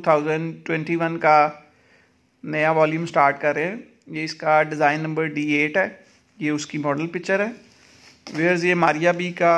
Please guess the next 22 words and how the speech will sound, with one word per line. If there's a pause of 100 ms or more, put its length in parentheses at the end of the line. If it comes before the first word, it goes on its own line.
original (120)
packing
box
है। (3000)
इसके
साथ
हम
gift
हैंडबैग
pouch
दे
रहे
हैं, (540)
Fabric
pouch
है
ये,
मारिया
बी
का
ही
प्रिंटेड।